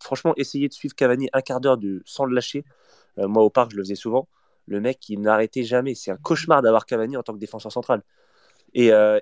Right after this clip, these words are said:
et quand Cavani faisait ces appels-là, il mob-, il mobilisait deux défenseurs et à chaque fois, ça libérait l'espace pour, euh, qui y avait autour, que ce soit, euh,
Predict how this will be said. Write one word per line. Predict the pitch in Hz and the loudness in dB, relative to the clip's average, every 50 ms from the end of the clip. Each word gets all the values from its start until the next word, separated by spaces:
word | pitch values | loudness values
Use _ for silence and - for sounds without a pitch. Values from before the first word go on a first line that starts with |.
| - | -2
et | - 123 | -6 -10
quand | - - 151 | -10 -10 -10
Cavani | 131 - 135 120 123 127 135 127 | -6 -4 -4 -4 -4 -4 -6 -8
faisait | 110 107 | -10 -12
ces | - 107 101 107 | -14 -10 -8 -8
appels-là, | 101 - 104 104 120 147 180 - | -6 -6 -4 -4 -2 -2 -2 -4
il | 254 113 | -6 -8
mob-, | 107 107 104 101 104 110 - | -6 -6 -6 -6 -8 -8 -8
il | - 123 | -8 -6
mobilisait | 117 117 113 117 113 113 110 110 107 | -4 -4 -4 -4 -4 -4 -2 -2 -2
deux | 101 113 | -2 -2
défenseurs | 110 107 113 - - 107 - - 160 170 160 131 | -2 -2 -4 -6 -10 -6 0 2 4 4 4 4
et | 110 | 2
à | 95 | 0
chaque | - - 113 - | 0 -4 -8 -4
fois, | - 151 151 | -4 -4 -2
ça | - - | 0 -2
libérait | 98 104 107 107 104 101 107 | -2 -2 -2 0 0 2 2
l'espace | 104 101 - - - 127 131 - - _ - - - - - _ _ _ | 0 -2 -4 -4 -2 -2 -2 -2 -6 _ -20 -20 -20 -20 -20 _ _ _
pour, | - 127 123 113 110 104 | -4 0 2 4 6 6
euh, | 101 101 101 101 101 98 98 98 98 98 95 95 92 92 92 92 92 90 90 90 104 - | 6 6 4 2 2 0 0 0 0 -2 -2 -4 -6 -8 -10 -10 -12 -14 -14 -16 -16 -18
qui | - - 113 | -14 -6 -4
y | 110 | -4
avait | 101 98 101 | -2 -2 -4
autour, | 98 92 - - 120 120 - | -6 -6 -6 -6 -6 -6 -6
que | - | -8
ce | - 107 | -12 -14
soit, | - - 107 101 98 | -4 2 4 4 4
euh, | 95 92 92 92 | 4 4 2 0